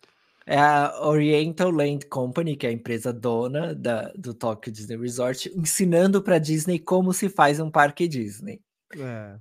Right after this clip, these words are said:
Speaker 2: pois é.
Speaker 1: A s-,
Speaker 2: Triste.
Speaker 1: a segunda, <laughs> a segunda área aí, que eles anunciaram detalhes, os nomes essa semana, vai se chamar Peter Pan's Neverland, que é a terra do nunca do Peter Pan.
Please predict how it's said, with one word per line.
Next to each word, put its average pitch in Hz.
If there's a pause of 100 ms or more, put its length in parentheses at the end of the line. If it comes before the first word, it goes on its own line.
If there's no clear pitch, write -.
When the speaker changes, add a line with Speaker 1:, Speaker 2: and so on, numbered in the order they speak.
(100)
Speaker 2:
pois 120
é. 90
Speaker 1:
A 147
s-, -
Speaker 2:
Triste. 180
Speaker 1:
a 139
segunda, 156 (500)
<laughs> 294
a 151
segunda 143
área 117
aí, 120
que 139
eles 113
anunciaram 113
detalhes, 107 (100)
os 104
nomes 117
essa 107
semana, 131 (260)
vai 123
se -
chamar 123
Peter 160
Pan's 139
Neverland, 127
que -
é 120
a 120
terra 131
do 123
nunca 127
do 113
Peter 113
Pan. 139